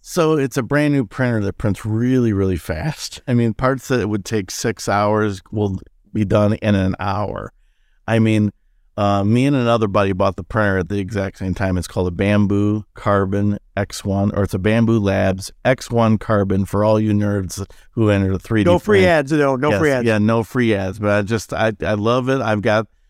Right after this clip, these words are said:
Speaker 1: I've got, uh, five different brands of printers, and this one I love so much. Um, but yeah, it's just, it's really, really fast, and it's, uh, I don't know, it's so cool. I'm excited about it. And there's a,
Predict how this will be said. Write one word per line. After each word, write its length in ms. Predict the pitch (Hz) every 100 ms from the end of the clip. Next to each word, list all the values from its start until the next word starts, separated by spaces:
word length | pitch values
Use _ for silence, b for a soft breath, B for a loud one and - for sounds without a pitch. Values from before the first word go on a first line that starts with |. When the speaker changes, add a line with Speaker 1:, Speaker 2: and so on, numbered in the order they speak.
| _ -
Speaker 1:
I've 160 | 110
got, 300 | 104 110 95 -
uh, 220 | 104 104
five 460 | 90 - 110 127 117
different 440 | 113 107 117 104
brands 560 | 85 98 101 104 104 92
of 120 | 90
printers, 600 | - 113 104 90 85 82 - - - - _
and 280 | 98 92 92
this 200 | 117 -
one 120 | 98
I 120 | - 98
love 360 | 98 104 101
so 220 | 87 - 95
much. 380 | 92 90 - - - _ _ _ -
Um, 420 | 92 90 87 80 _ _
but 220 | - 120
yeah, 200 | 110 151
it's 220 | 131 120 -
just, 180 | 143
it's 220 | 139 127 -
really, 240 | 147 147
really 240 | 131 135
fast, 680 | 110 107 101 117 120 - - -
and 420 | 107 101 98 98 107
it's, 400 | 107 98 - -
uh, 300 | 98 92 85 - _ _
I 80 | 135
don't 80 |
know, 180 | 135 101
it's 120 | 92 -
so 160 | 123
cool. 360 | - 135 117 98
I'm 140 | 107
excited 380 | 113 - 123 143
about 280 | 101 95 90
it. 100 | 92 _ _ _ -
And 100 | 110
there's 240 | 113 92
a, 240 | 104 104